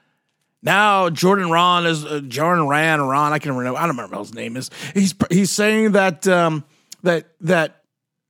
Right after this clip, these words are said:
he's just not unha-, he's just not happy. That Mike Kafka is just not happy. He doesn't like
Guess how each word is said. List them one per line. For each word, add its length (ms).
he's 260
just 240
not 240
unha-, 160
he's 240
just 180
not 180
happy. 440
That 120
Mike 200
Kafka 320
is 100
just 260
not 160
happy. 380
He 220
doesn't 340
like 380